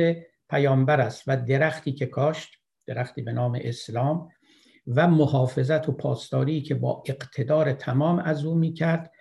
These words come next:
و به هیچ وجه هم کوتاه نمی‌اومد و می‌گفت اجازه نمی‌دهم کسی این درخت رو از خاک و از ریشه در بیاورد. اما می‌دانست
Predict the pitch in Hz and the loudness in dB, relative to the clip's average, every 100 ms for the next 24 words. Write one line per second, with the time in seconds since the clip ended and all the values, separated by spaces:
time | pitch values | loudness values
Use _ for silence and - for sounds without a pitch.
0 | - _ - 123 143 160 170 175 - 262 | -20 _ -10 0 4 6 4 2 -6 -16
1 | - - 135 214 185 - 165 156 - 156 | -16 -6 -4 -2 -4 -2 -2 -2 -2 -4
2 | 135 - 131 139 151 135 160 160 165 165 | -4 -4 -2 0 0 0 0 2 2 2
3 | 165 165 - 127 123 123 147 143 - 120 | 2 -2 -6 -4 -2 -2 -4 -6 -4 -4
4 | 123 117 151 147 156 180 160 147 143 143 | -2 -2 -2 0 2 2 2 -2 -2 -4
5 | 135 139 156 147 135 139 - 139 147 139 | -4 -8 -8 -4 -2 -2 -4 -6 -4 -6
6 | - _ _ _ _ - 151 151 151 139 | -8 _ _ _ _ -2 2 2 2 -6
7 | 135 120 135 135 - 131 139 135 143 143 | -4 -2 -2 -2 -2 0 0 2 0 0
8 | 151 160 165 170 _ _ _ _ 147 165 | 0 0 -2 -6 _ _ _ _ -2 2
9 | 175 180 175 185 143 131 117 104 - - | 4 4 4 4 4 2 0 -4 -10 -20